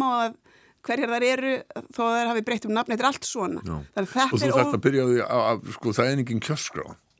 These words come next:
Speaker 1: Nei, sko, það er bara,
Speaker 2: Eins
Speaker 1: það
Speaker 2: og
Speaker 1: er
Speaker 2: við
Speaker 1: öðru,
Speaker 2: þekkjum
Speaker 1: þú,
Speaker 2: hana.
Speaker 1: já, það er, þú þarft að skrá þig.
Speaker 2: Já.
Speaker 1: Og, og þannig, þú veist, það er alls konar,
Speaker 2: Mhm.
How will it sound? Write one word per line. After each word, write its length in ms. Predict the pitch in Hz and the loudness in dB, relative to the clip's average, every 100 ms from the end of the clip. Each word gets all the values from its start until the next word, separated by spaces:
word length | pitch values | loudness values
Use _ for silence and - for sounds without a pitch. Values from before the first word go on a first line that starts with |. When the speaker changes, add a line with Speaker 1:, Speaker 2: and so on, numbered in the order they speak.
| _ _ _ _ _ 294 | _ _ _ _ _ 0
Speaker 1:
Nei, 280 | 285 277 | 2 2
sko, 160 | 269 302 | -2 -4
það 140 | 294 311 | 0 2
er 60 | |
bara, 100 | 302 | 4
Speaker 2:
Eins 80 | 269 | 2
Speaker 1:
það 60 | 302 | 4
Speaker 2:
og 60 | |
Speaker 1:
er 40 | 294 | 4
Speaker 2:
við 60 | |
Speaker 1:
öðru, 160 | 302 254 | 4 2
Speaker 2:
þekkjum 160 | 262 - | 0 0
Speaker 1:
þú, 80 | |
Speaker 2:
hana. 140 | - 311 | 2 4
Speaker 1:
já, 140 | 285 175 - | 4 4 0
það 160 | 285 254 | 0 2
er, 60 | 254 | 0
þú 60 | 294 | 0
þarft 160 | 320 320 | 0 0
að 60 | 302 | -4
skrá 220 | - 466 151 | 0 0 0
þig. 140 | 160 - | -2 0
Speaker 2:
Já. 120 | 95 - - - _ | 0 -2 -20 -20 _
Speaker 1:
Og, 120 | 226 233 | -4 -2
og 160 | 240 233 | -2 0
þannig, 400 | 311 320 294 - | 2 4 2 -4
þú 140 | - 240 | -4 -4
veist, 140 | 220 | 0
það 80 | 240 | 0
er 80 | - | 4
alls 280 | 262 320 - | 4 2 -6
konar, 340 | - 320 254 | 0 0 0
Speaker 2:
Mhm. 140 | 104 | -4